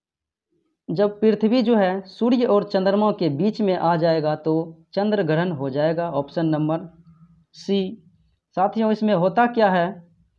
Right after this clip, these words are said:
सूर्य कहीं पर नहीं होता है, एस हो गया सूर्य और ये हो गया ई अर्थ, तो सूर्य जो है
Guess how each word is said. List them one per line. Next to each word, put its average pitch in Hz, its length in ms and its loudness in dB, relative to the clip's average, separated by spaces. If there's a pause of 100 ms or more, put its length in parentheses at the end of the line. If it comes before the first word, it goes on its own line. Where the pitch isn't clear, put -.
(520)
सूर्य 254 360 2 (180)
कहीं 214 220 4
पर 226 160 2
नहीं 196 260 4
होता 160 260 0
है, 147 220 2
एस 208 180 -2
हो 202 180 2
गया 180 300 0
सूर्य 220 420 0 (180)
और 175 180 2
ये 190 140 4
हो 196 120 2
गया 185 300 2
ई 202 380 -2 (180)
अर्थ, 185 300 -2 (720)
तो 165 560 0 (440)
सूर्य 240 340 2
जो 226 180 4
है 208 420 0